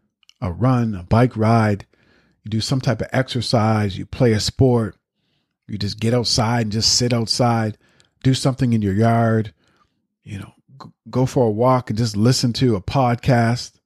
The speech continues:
The Grind and Gratitude Show, <laughs> or music or something that's just gonna help you mentally and spiritually and physically. But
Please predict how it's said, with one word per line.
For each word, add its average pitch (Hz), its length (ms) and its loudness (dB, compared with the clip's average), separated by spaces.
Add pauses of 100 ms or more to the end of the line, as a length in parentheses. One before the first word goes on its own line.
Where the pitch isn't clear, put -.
(100)
The 101 60 -4
Grind 98 300 2
and 98 80 -2
Gratitude 101 480 0
Show, 107 300 0 (600)
<laughs> - 600 -14
or 127 260 4
music 127 640 4
or 110 100 4
something 151 380 2
that's 127 200 0
just 131 140 -2
gonna 123 220 0
help 123 400 -4
you 113 160 2
mentally 101 600 0
and 98 120 -8
spiritually 104 580 0
and 95 100 -8
physically. 98 520 -4 (1200)
But 107 240 0